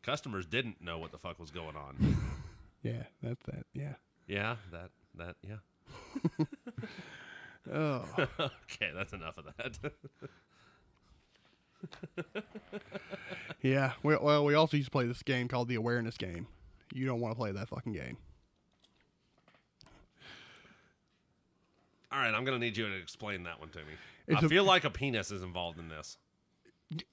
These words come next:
Speaker 2: Somewhat, yes.
Speaker 1: <laughs>
Speaker 2: Um, it's a very simple game. Someone walks up to you and says, "Are you aware?"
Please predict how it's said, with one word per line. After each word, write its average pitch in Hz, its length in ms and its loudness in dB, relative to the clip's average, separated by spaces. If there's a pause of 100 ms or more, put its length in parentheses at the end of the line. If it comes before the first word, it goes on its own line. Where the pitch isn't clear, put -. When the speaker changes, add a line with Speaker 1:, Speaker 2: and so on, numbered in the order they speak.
(140)
Speaker 2:
Somewhat, 220 480 6
yes. 151 340 6 (280)
Speaker 1:
<laughs> 196 280 0
Speaker 2:
Um, 165 400 8 (340)
it's 165 160 6
a 160 60 10
very 147 260 8
simple 165 300 6
game. 208 340 4 (1000)
Someone 151 400 2
walks 123 320 2
up 202 140 0
to 131 80 -2
you 117 240 0
and 139 100 -2
says, 104 340 -4 (440)
"Are 127 160 6
you 117 160 2
aware?" 139 380 2